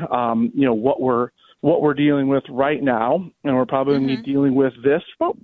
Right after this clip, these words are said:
Speaker 1: probably about for the next month. And then we start getting
Speaker 2: Okay.
Speaker 1: budget bills, and then we start arguing
Speaker 2: Okay.
Speaker 1: about what's in 'em.
Speaker 2: Yeah. And speaking of arguing, it doesn't seem like there's a lot of arguing and fighting going on right now locally. It seems like,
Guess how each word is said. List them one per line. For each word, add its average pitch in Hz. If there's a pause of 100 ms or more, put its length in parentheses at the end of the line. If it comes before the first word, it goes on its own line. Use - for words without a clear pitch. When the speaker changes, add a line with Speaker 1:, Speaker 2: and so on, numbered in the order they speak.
Speaker 1:
probably 254
about 196 (180)
for 170
the 143
next 143
month. 127
And 156
then 147
we 160
start 156
getting 156
Speaker 2:
Okay. 175
Speaker 1:
budget 143
bills, 170 (220)
and 131
then 139
we 147
start 131
arguing 147
Speaker 2:
Okay. 170
Speaker 1:
about 170
what's 185
in 143
'em. 110 (760)
Speaker 2:
Yeah. 220 (240)
And 277
speaking 392
of 311
arguing, 285
it 269
doesn't 320
seem 339
like 302
there's 302
a 220
lot 220
of 269 (120)
arguing 240
and 214
fighting 233
going 214
on 214
right 196
now 190
locally. 220
It 196
seems 320
like, 302